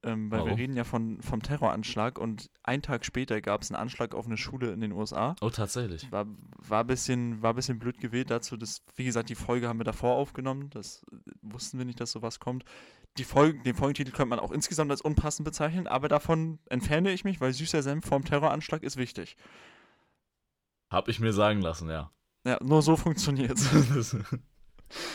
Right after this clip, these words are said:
Speaker 1: Ähm, und zweiter Punkt, ich sende Grüße nach Tansania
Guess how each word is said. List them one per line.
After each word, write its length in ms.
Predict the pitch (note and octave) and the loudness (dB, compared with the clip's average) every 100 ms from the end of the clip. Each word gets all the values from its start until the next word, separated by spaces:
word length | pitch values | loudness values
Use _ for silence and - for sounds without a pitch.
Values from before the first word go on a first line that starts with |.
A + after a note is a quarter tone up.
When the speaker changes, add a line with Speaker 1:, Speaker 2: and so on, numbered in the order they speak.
| B3 F#3+ - - | -8 -8 -8 -6
Speaker 1:
Ähm, 480 | A2+ A2 A2 A2 G#2+ _ _ _ _ _ _ - - - _ | -6 -4 -6 -8 -12 _ _ _ _ _ _ -20 -20 -20 _
und 420 | C3+ C#3 C3 - | 0 2 0 -8
zweiter 360 | - C3+ E3+ C#3+ | 0 2 4 4
Punkt, 340 | - C#3+ D#3+ - | 2 -2 -4 -4
ich 180 | A#2+ A#2 | -2 4
sende 380 | B2+ F3+ E3 | 4 4 0
Grüße 600 | B2 B2+ D#3+ G3 - G#2 - _ _ _ _ _ _ _ _ - | 0 0 2 0 -2 -4 -10 _ _ _ _ _ _ _ _ -4
nach 200 | A#2 A#2+ | -2 -2
Tansania 840 | - C#3+ C3+ B2 C3 D3+ G#2+ B2+ | 0 0 2 2 2 2 2 0